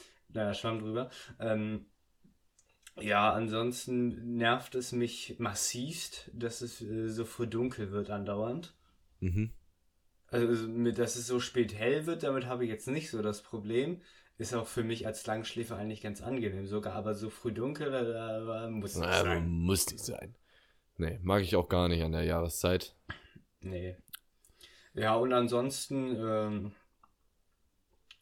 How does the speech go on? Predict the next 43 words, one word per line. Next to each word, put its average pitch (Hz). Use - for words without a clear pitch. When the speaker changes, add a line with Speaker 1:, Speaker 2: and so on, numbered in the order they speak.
Speaker 1:
auch 101
war, 117
war 110
im 104
Wesentlichen 107
nicht 107
viel 110
los. 127
Ich 147
hatte 131
tatsächlich 120
eine 120
sehr 110
ruhige 113
Woche. 95
Trotz, -
trotz -
Uni 120
ist 107
es, -
äh, 107
äh, 101
ja, 107
war 117
einfach 123
irgendwie 123
nicht 123
so 131
viel 127
los. 139
Speaker 2:
Zum, 104
zum 120
Speaker 1:
Also 110
Speaker 2:
Thema, 127
Speaker 1:
war 120
einfach -
Speaker 2:
äh, 101
Jahreszeit 117
streue 104
ich 113
einfach 104
eine 120
Schlagzeile 107